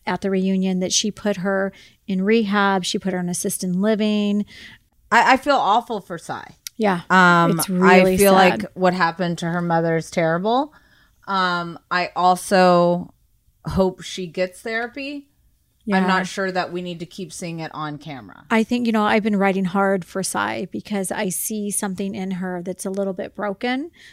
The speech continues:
Speaker 1: somebody that is one hundred percent a truth teller, but doesn't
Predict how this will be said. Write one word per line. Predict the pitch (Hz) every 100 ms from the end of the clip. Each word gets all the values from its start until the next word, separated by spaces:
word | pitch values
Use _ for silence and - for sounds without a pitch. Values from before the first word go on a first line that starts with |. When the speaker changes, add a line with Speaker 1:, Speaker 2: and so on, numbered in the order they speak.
| _
Speaker 1:
somebody | - - - 208 196 196
that | 185 185 -
is | 220 175 - -
one | 202
hundred | 175 240
percent | 226 214 190
a |
truth | - 190 -
teller, | 202 185 196 185
but | - 208
doesn't | 214 220